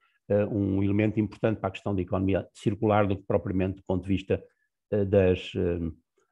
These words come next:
de, de, de, de, de mitigação ou de sequestro de carbono. Eh, e, portanto, foram estas as medidas e com essas hipóteses relativamente à evolução, no caso do cenário em pelotão e do cenário em camisola amarela, quer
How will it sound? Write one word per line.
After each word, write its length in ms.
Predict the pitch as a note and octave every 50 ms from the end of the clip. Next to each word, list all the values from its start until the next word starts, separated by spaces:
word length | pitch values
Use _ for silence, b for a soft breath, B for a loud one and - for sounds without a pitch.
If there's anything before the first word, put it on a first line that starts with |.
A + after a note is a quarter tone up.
| _ _ _ -
de, 180 | G2+ F#2+ G2
de, 140 | F#2+ F#2 F#2
de, 580 | F2+ - - D#3+ A2+ A2 F#2+ F#2 F#2 F#2 - -
de, 880 | C#3 A#2 A2+ B2 A2+ G2+ G#2 A2+ E2 E2+ C3+ D3 - - F#2+ F#2 F#2 F2+
de 100 | F#2+ F#2+
mitigação 600 | E2 F2 E2+ - F#2+ E2+ E2 D#2+ - - G2+ F#2
ou 80 | E2
de 80 | D#2 -
sequestro 400 | - - - F#2 D#2+ - - -
de 80 | _
carbono. 340 | - D#2+ D2 C2 B1+ - - - _ _ _ _ _ _ _ _ _ _ _ -
Eh, 320 | A2 G#2 G2+ G2 G2 - - - _ _ _ _ _ _ _
e, 60 | A2+
portanto, 200 | G2+ - A#2+ A2
foram 180 | - C#3+ C3+ C#3
estas 360 | C3+ C3 - - C3+ A2+ A2+
as 100 | A#2+ G#2+
medidas 400 | G#2 A2+ G#2+ A#2 A2 G2+ G2 F#2+
e 80 | G#2 G#2+
com 180 | - A#2+ A2+
essas 520 | A2+ G#2+ G2 - - G2+ F#2+ F2 F#2 G#2 A#2+ -
hipóteses 540 | C3 - - - A#2+ G#2+ - - - -
relativamente 580 | G#2 - A2+ G#2+ G#2 - A2+ G#2+ G#2+ G#2 G#2 - G2
à 80 | G2
evolução, 600 | G2+ F#2 G2 G#2+ G2+ - - B2 A2 G2+ F#2 - - _ _ _ _ _
no 100 | - G2+
caso 280 | G2 - G#2 G2+ G2 F#2
do 80 | G2 F#2
cenário 340 | - - G#2+ G#2 F#2+ G2
em 60 | G2 F#2+
pelotão 520 | G2 A2 G#2 F#2 - - G#2+ G2+ F#2 F2+
e 40 | F#2
do 100 | F2+ F2+
cenário 240 | - - G2 F#2 G2
em 60 | F#2+
camisola 380 | - G2 G2 F2 G2 F#2 F#2
amarela, 420 | F#2 F#2 F#2 F#2+ G2 F2 E2+ E2+ F2
quer 340 | - - G#2 G2+ G2 b